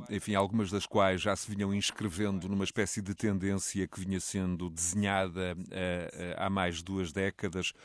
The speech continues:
outras políticas podem sofrer reajustes, eh, com impactos imprevistos, como seja o da covid dezanove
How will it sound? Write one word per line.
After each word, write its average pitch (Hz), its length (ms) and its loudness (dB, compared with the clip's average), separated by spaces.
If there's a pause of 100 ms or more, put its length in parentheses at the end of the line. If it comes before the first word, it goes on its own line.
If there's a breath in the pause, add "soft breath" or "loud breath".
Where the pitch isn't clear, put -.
(220 loud breath)
outras 120 340 -2
políticas 107 640 -4
podem 95 320 4
sofrer 98 500 0 (340 loud breath)
reajustes, 104 1200 0
eh, 95 400 0
com 107 160 2
impactos 104 560 2
imprevistos, 101 600 -2
como 104 180 0
seja 104 280 0
o 98 40 -2
da 95 100 2
covid 92 360 2
dezanove 95 500 2